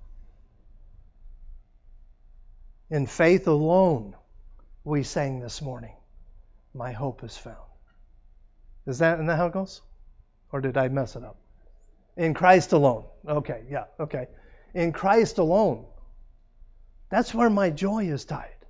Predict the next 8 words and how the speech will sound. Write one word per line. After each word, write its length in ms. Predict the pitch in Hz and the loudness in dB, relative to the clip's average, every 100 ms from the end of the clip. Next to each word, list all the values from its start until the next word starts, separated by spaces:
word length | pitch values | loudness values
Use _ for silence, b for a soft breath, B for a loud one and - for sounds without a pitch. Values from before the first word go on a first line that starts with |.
| _ _ - - - _ _ - - - | _ _ -20 -20 -20 _ _ -20 -14 0
Not 280 | 180 226 302 | 6 8 10
in 160 | 262 | 10
the 100 | 208 | 8
circ-, 380 | - 240 220 - B B | 6 2 2 0 B B
if, 160 | 233 196 B B | 8 8 B B
if 220 | 202 156 | 8 8
my 300 | 185 262 285 | 6 8 8
joy 680 | 180 190 233 202 156 143 | 6 10 12 12 12 8